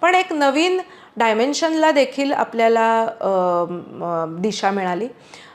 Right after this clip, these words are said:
अ, for example, अ, उदाहरण द्यायचं झालं तर आपण जेव्हा शिक्षण घेत असतो तेव्हा पूर्वी आपल्या जवळच्या कॉलेजमध्ये किंवा पुस्तकांमार्फत किंवा इंटरनेटमार्फत आपली पोच होती, पण आता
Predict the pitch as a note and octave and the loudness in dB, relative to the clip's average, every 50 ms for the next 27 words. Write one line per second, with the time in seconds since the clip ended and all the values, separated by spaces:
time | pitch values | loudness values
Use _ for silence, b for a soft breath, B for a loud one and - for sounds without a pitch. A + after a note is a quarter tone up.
0 | B - - A3+ A3+ A3+ A3+ - D4 C#4+ D4 D#4 D4 B3+ B3 D4 D4 D4 C#4+ - | B -4 0 0 0 0 0 2 2 4 4 2 0 0 0 0 0 -2 -2 -2
1 | D#4 D#4+ D#4 D#4+ D#4+ D#4 D#4+ B B B B B B _ - - B3 B3 B3 - | 0 0 2 0 0 -2 -6 B B B B B B _ -2 2 2 4 4 2
2 | - B3 B3 A#3+ C4 C4 C4+ C#4 C#4+ C#4 C#4 C#4 C4 B3+ B3+ C4+ C4 C4+ B3+ A#3+ | 2 0 2 2 4 4 4 4 2 2 2 0 0 0 0 -2 0 0 0 0
3 | A#3 B3 B3 - C4 C4 B3+ B3+ B3+ B3+ B3 B3+ C4 - - - - - _ _ | 0 -4 -4 -2 0 0 2 2 2 2 2 0 0 -2 -4 -8 -14 -20 _ _
4 | _ _ _ _ _ _ _ _ _ _ _ _ _ _ _ - G#3+ A3 - B3 | _ _ _ _ _ _ _ _ _ _ _ _ _ _ _ -2 -2 0 2 2
5 | B3+ B3+ B3 C4+ B3 C4 C4+ C4 - A#3+ - - - A#3+ B3 B3+ B3 B3 A#3+ A#3+ | 2 2 2 0 0 0 0 -2 -4 -6 -8 -6 -6 -4 -2 0 2 2 2 2
6 | A#3+ A#3 A3+ - - - C4+ - - A#3 A#3+ B3 B3+ B3 B3 B3 A#3+ A#3 A3 B3 | 0 -2 -4 -4 -6 -6 -4 -4 -4 -2 -2 -2 -2 -2 -2 -4 -2 -2 -4 -6
7 | C4 C#4+ C#4+ B B B B B - C4 C4+ C#4 D4 D4+ C#4 C#4+ C4+ B3 B3 C4 | -6 -8 -12 B B B B B -4 -2 0 2 2 4 4 4 4 6 4 4
8 | C4+ C4+ - C#4+ C#4+ C#4 C#4 C4+ A#3+ A3 A3+ A#3+ B3 A#3+ C4 C4 A#3 A#3 A#3+ B3 | 4 4 2 2 2 4 2 2 4 4 2 2 0 -2 -4 -2 0 2 2 4
9 | B3+ B3 B3 B3 A#3+ B3 - - A#3 A3+ A#3 A#3 A#3 A3+ - - - A3+ A3 A#3 | 4 4 2 0 -2 -6 -10 -6 -4 -4 -4 -4 -6 -8 -8 -6 -4 -4 0 0
10 | A#3+ A#3+ A#3+ A#3+ A3+ G#3 G#3 G#3 - A3+ A3+ A3 - - - A#3+ A#3+ B3+ C4 B3+ | 0 0 0 0 -2 -2 -2 -4 -4 -4 -4 -6 -8 -8 -6 -6 -4 -4 -4 -4
11 | A3 G#3+ A3+ G#3 A3+ A#3 A3+ A#3 A#3 A3+ G#3 G#3 - A3 G#3+ A3+ G#3+ G#3+ G#3+ G#3+ | -4 -4 -2 -2 -2 -2 -2 -2 -4 -4 -4 -4 -4 -2 0 0 0 0 -2 -2
12 | G#3+ G#3+ G#3+ G#3+ G#3+ G3 F#3+ - G#3+ F#3+ G3+ - A#3+ C4+ B B B B B B | -2 -2 -2 -2 -4 -6 -4 -6 -8 -8 -6 -8 -10 -10 B B B B B B
13 | B - D4+ D4+ D4 C#4 C#4 D4 D4 D4+ D#4+ E4 F4 F4+ | B -2 0 2 2 2 2 4 4 6 6 6 6 6